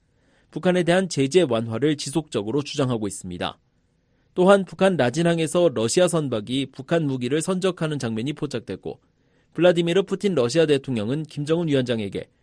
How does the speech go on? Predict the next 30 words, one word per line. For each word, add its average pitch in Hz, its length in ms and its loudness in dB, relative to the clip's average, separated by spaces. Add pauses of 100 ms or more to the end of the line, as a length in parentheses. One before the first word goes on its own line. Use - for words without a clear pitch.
(200)
고가의 147 500 2
차량을 175 420 -4
선물하기도 165 480 -2
했습니다. 92 500 -6 (760)
이에 175 160 4
따라 185 280 6
러시아가 165 600 4
안보리 147 320 -2
대북 156 400 -4
제재 175 240 2
체제를 147 560 0
더 107 120 -6
이상 135 360 -2
인정하지 139 600 -2
않기로 127 440 -2
한 156 180 -4
것 156 180 0
아니냐는 117 600 -4
분석이 151 380 -4
나오고 113 240 -2
있습니다. 98 520 -10 (800)
아울러 180 320 6
러시아가 175 480 4
대북 147 480 0
유류 170 280 2
공급량 156 560 0
보고를 147 420 2
미루는 151 400 0
게 139 80 0
아니라 113 360 -2